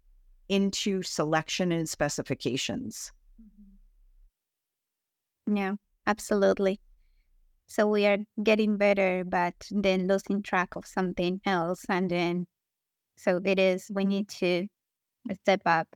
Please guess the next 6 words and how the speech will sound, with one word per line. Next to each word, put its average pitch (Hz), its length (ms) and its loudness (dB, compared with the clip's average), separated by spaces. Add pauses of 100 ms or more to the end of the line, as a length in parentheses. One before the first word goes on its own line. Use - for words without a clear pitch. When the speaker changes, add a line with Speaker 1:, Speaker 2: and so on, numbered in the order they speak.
Speaker 2:
and 175 440 -4 (920)
make 185 380 -2
Speaker 1:
Yeah. - 80 0
Speaker 2:
it, - 340 -18 (560)
make 202 380 -2
it, 180 360 -4